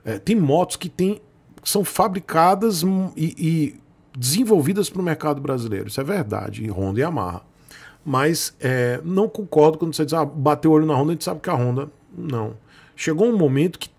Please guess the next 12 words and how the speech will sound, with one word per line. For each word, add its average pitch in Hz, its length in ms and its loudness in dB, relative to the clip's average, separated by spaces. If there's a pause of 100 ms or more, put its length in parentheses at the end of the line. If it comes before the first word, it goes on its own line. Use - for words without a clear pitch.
(260)
até 131 380 0
a 220 80 4
Honda, 156 680 0 (160)
é, 123 220 -4 (160)
lançou 151 400 2
produtos 139 540 0
que, 165 420 -4 (1000)
que - 120 -20
tão 147 160 0
mais 160 220 2
esportivados 123 1160 0
e 120 100 -4